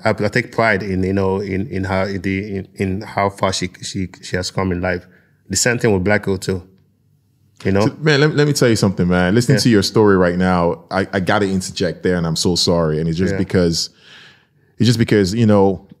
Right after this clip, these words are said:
Speaker 2: I feel like Africans, especially the ones who are coming straight out of Africa,
Speaker 1: Mm.
Speaker 2: you know, who were born in Africa,
Speaker 1: Mm.
Speaker 2: I think we have this, this by intuition,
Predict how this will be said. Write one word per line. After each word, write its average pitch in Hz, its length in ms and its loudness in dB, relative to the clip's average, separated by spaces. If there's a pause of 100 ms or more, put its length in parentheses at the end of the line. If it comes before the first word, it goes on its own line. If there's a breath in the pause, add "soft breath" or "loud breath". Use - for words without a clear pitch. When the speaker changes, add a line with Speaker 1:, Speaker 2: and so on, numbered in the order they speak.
Speaker 2:
I 101 80 -2
feel 160 160 2
like 151 260 2
Africans, 98 920 -2
especially 147 420 0
the 98 100 2
ones 92 300 0
who 95 80 2
are 90 60 0
coming 87 380 -2
straight - 420 -4
out 82 180 -2
of 78 80 -8
Africa, 76 500 -8 (200)
Speaker 1:
Mm. 98 260 -8
Speaker 2:
you 95 100 -2
know, 82 220 -2
who 92 120 -4
were 87 120 0
born 85 360 -2
in 85 380 -6 (300)
Africa, 85 480 -6 (220 loud breath)
Speaker 1:
Mm. 92 200 -14
Speaker 2:
I - 60 -2
think 170 180 0
we 143 100 6
have 120 280 2
this, - 380 0 (760)
this - 420 0
by 95 220 0
intuition, 113 840 -2